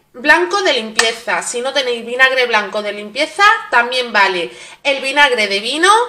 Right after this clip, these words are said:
o el vinagre de manzana, eso que solemos usar normalmente para las ensaladas. Y un litro de lavavajillas a mano.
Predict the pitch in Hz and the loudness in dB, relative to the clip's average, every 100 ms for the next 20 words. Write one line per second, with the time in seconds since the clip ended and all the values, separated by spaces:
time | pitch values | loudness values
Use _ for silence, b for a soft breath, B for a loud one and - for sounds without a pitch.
0 | - 269 254 240 226 262 311 392 427 240 | -2 2 2 0 0 2 2 2 0 0
1 | 262 214 214 214 233 220 185 180 240 294 | 0 2 -2 -2 0 2 2 0 0 0
2 | - 370 311 254 254 247 247 233 240 233 | -2 -4 -4 -4 -4 -6 -8 -6 -2 -2
3 | 226 226 220 233 262 330 - 233 190 - | -2 -2 -4 -4 -6 -4 -2 -2 0 -2
4 | 196 190 185 185 165 139 - _ _ _ | -4 -6 0 0 0 -4 -10 _ _ _
5 | b b b b _ 370 381 381 311 277 | b b b b _ -2 -2 -2 -6 -4
6 | 269 311 330 392 415 - 254 269 262 233 | -2 -2 0 2 2 0 -2 0 2 2
7 | 226 202 311 370 440 - - - 196 185 | 0 -2 -2 2 2 0 -12 -10 -2 -2
8 | 135 | -4